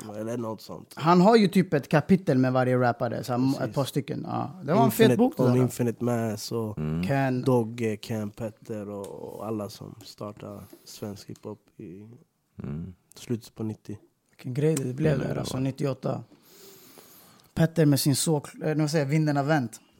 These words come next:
Speaker 2: Kommer
Speaker 3: Mm.
Speaker 2: du ihåg den?
Speaker 3: Ja.
Speaker 2: Jag kommer ihåg när jag hade sett den videon, jag sa, jag, jag, jag,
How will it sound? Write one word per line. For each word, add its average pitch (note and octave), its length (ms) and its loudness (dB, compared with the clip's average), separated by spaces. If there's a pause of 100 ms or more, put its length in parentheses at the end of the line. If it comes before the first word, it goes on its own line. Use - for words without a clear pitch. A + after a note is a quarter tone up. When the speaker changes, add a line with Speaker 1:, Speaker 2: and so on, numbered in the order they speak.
(100)
Speaker 2:
Kommer D3+ 60 -2
Speaker 3:
Mm. D#3 120 4
Speaker 2:
du G3 40 8
ihåg F3+ 100 6
den? A#2 280 0
Speaker 3:
Ja. C2+ 200 -10 (1000)
Speaker 2:
Jag F3+ 220 4
kommer F#3 180 8
ihåg F3+ 200 8
när D#3 100 8
jag C#3+ 60 6
hade C#3 160 2
sett D3+ 220 0
den B2+ 140 -2
videon, C3 300 2
jag A#2+ 120 -2
sa, D3 160 -2 (100)
jag, - 80 -6 (320)
jag, - 80 -10 (340)
jag, B1 160 -8